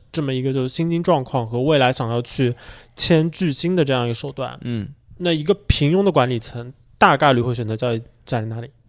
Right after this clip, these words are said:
Speaker 1: 因为加里纳利还有一年合同。
Speaker 2: 你是从哪个，就是扔合同的角度上来讲是吧？
Speaker 1: 对。
Speaker 2: OK，OK。
Speaker 1: 因为加里纳利的合同占据了薪金两千万的空间。
Speaker 2: 是的。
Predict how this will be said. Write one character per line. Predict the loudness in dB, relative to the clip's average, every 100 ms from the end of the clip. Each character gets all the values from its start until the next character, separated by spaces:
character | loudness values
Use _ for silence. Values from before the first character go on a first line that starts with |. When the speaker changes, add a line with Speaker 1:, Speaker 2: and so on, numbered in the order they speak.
| 4
Speaker 1:
因 | 6
为 |
加 | 8 8
里 | 8
纳 | 6
利 | 4
还 | 4
有 | 4 4
一 |
年 | -2
合 | -4 -10
同。 | -12 -20 _ _ _ _ -20 -20 -20 -4
Speaker 2:
你 | 2 2
是 | 2
从 | 2 2 0 -4
哪 | -4 -4
个， | 0 -2
就 | 2 2
是 | 4 2 0
扔 | -2 -2
合 | 0 2
同 | 4 6
的 |
角 | 4 2
度 | -2
上 | -2
来 | -4
讲 | -6 -8
是 | -4
吧？ | -4
Speaker 1:
对。 | -4 -8
Speaker 2:
OK，OK。 | -8 -6 -8 -12 0
Speaker 1:
因 | 4
为 |
加 | 4 2
里 | 0
纳 | 0
利 | 0
的 | -2
合 | -2
同 | -2
占 | 0 0
据 | -2 -2
了 | 0 2 0 -4
薪 | -4 -4
金 | -4
两 | -6
千 | -6 -6
万 | -4
的 |
空 | -4 -4
间。 | -4
Speaker 2:
是 | -4 -4
的。 | -6